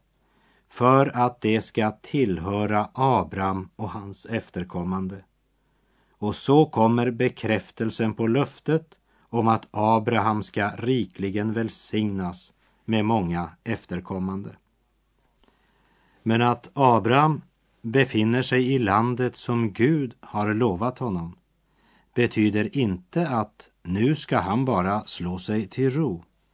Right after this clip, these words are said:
Men vi läser i vers sjutton och arton: "Stå upp och dra genom landet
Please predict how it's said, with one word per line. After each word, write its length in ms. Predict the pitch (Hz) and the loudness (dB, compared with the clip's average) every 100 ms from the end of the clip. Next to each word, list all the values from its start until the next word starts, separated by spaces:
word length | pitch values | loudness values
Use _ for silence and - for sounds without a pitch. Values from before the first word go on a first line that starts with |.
| _ _ _ _ | _ _ _ _
Men 180 | 110 113 | 0 4
vi 120 | 113 | 4
läser 480 | 113 113 120 - 139 | 6 4 2 0 2
i 100 | 135 | 2
vers 400 | 113 113 113 - - _ | 4 0 0 -8 -20 _
sjutton 580 | - 151 117 - 98 | -4 -2 -2 -2 -4
och 160 | 101 107 | -2 -4
arton: 540 | 117 85 - 95 90 - _ _ _ _ _ _ _ - | -4 -6 -8 -8 -10 -14 _ _ _ _ _ _ _ -20
"Stå 440 | - - 127 135 | -10 4 6 6
upp 400 | 139 156 156 - - | 6 2 2 -12 -8
och 200 | 135 135 | -2 0
dra 340 | 117 117 131 | 4 4 4
genom 480 | 117 110 113 127 139 | 4 2 2 0 -2
landet 600 | 104 98 95 101 107 98 | -4 -2 -2 -4 -6 -10